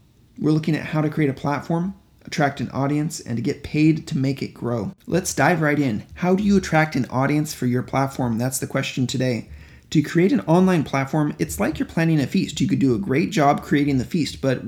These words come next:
what's the point if nobody shows up? So this episode will cover two of the main pieces that you're going to need, and then in the following episode we'll continue, 'cause there's five pieces altogether.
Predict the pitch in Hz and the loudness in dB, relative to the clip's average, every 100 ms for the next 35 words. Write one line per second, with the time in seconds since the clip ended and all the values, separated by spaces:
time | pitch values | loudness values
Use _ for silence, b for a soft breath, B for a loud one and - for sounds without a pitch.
0 | - - 151 151 - 127 - 151 - 127 | -12 0 0 0 -4 -6 -2 0 0 -2
1 | 143 131 123 - 120 123 107 - B B | -2 0 -2 -2 -2 -2 -6 -8 B B
2 | B B - 160 175 185 202 202 190 175 | B B -4 2 4 2 -2 2 2 4
3 | 160 147 151 151 180 185 127 117 - B | 4 4 4 2 0 2 2 0 -4 B
4 | B - - 254 214 - 135 139 131 135 | B -16 2 6 6 4 2 2 2 2
5 | 143 147 156 151 147 135 135 123 117 98 | 2 2 2 0 -2 -2 -2 -2 -2 -2
6 | 127 143 139 113 113 - - 127 131 131 | 0 0 0 0 0 -4 -4 -2 0 2
7 | 127 - 139 131 131 143 135 127 - 131 | 0 -4 -2 -2 0 0 0 -2 -2 -2
8 | 131 117 131 147 139 117 - 185 127 - | -2 -2 -4 -2 -2 -2 -4 -4 -4 -2
9 | 151 165 156 - 131 123 123 - 127 107 | -2 0 -2 -2 -2 -2 -2 -2 -2 -4
10 | - | -8